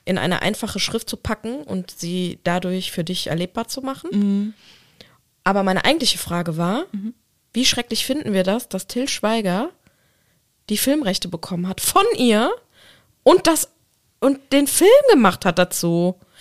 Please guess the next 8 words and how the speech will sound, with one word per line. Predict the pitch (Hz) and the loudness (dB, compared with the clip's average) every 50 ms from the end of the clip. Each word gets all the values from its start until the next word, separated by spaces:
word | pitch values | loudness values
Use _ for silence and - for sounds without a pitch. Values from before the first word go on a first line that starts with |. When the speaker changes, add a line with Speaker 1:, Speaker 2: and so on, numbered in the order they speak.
| - | -6
Speaker 2:
Guck | - - 285 | -4 -2 2
Speaker 1:
der | - 262 | 2 2
Speaker 2:
ich | 269 262 | 4 2
Speaker 1:
jetzt | 277 277 - - | 2 0 -2 -4
Speaker 2:
nicht. | - - | -2 2
Speaker 1:
frei | 277 285 302 359 | 4 4 4 4
zugänglich | - - - 359 370 320 320 320 311 294 262 269 262 - | 2 0 2 2 4 4 4 2 2 2 2 0 0 0
ist | - 233 254 294 415 523 - - - - - - | 2 4 4 4 2 0 -4 -6 -6 -6 -8 -10